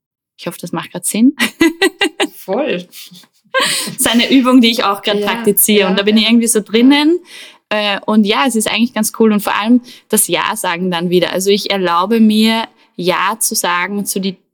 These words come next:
Speaker 1: zu den Dingen, die mir Spaß machen und Nein zu sagen, wenn ich merke, das macht mir irgendwie keinen Spaß, weil ich weiß, wenn ich zu den Dingen, die mir keinen Spaß machen,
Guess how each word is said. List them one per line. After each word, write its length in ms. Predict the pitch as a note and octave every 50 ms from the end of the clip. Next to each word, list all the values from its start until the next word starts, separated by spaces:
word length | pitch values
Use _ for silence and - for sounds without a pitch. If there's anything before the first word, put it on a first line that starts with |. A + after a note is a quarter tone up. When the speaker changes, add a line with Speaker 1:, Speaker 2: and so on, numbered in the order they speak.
| _ -
Speaker 1:
zu 180 | - - F#3+
den 340 | F3+ F3 F3+ F#3 G3+ G3 -
Dingen, 580 | - G3+ G3+ G#3 G3+ G3+ G3 G3 F#3+ G3 G3 F#3+
die 120 | F#3 F#3
mir 160 | F3+ E3+ E3
Spaß 500 | - - - - E3+ D#3+ E3 F#3+ A3+ -
machen 580 | B3+ B3+ B3 C4+ - - - - C#4 D4+ F4 G4 G#4 _ _ _ _ _ _ _ _ _ _ _ _ _ -
und 200 | A3 G#3+ G#3 G3
Nein 280 | F#3 F3 E3+ F3 G3+ A3+
zu 120 | - -
sagen, 680 | - - G3+ F3+ F3+ F3+ F3+ F#3 F#3+ F#3+ F#3+ F#3+ F#3+ - _ _ _ _ _ _ -
wenn 380 | F#3 F3+ F3 F#3 F3 F3 F3+
ich 160 | F#3 F#3 F#3 -
merke, 440 | E3+ E3 D#3+ D#3+ D#3+ - - F3
das 180 | E3+ E3+ E3 -
macht 260 | F3 E3+ E3+ - -
mir 140 | F3+ F3 E3+
irgendwie 220 | E3+ F3 E3+ F3
keinen 760 | E3 - - - F3 E3 E3 E3+ E3+ F3 E3+ E3+ E3+ E3+ D#3+ - _ _
Spaß, 800 | - - - - - D#3 D3+ D3+ D#3+ F3+ G3+ A3 B3+ - - - _ - - - - _ _
weil 160 | - F#3+ F#3
ich 160 | F#3+ F#3 - F3
weiß, 440 | E3+ D#3+ E3+ F3+ G#3 A#3+ A3+ G#3+
wenn 180 | G3 G3 G3 G3
ich 240 | G3 G3 - - - _ - - - _ _
zu 120 | - - G3+
den 200 | F#3+ G3 G3 G3
Dingen, 260 | G#3+ A3 A3 A3 A3
die 80 | G3+
mir 140 | G3 G3 F#3
keinen 200 | - - F#3+ F#3+
Spaß 280 | F3+ - F3 D#3+ G3+ -
machen, 460 | G#3 G3+ G3+ - G3+ G3 F#3+ F#3 -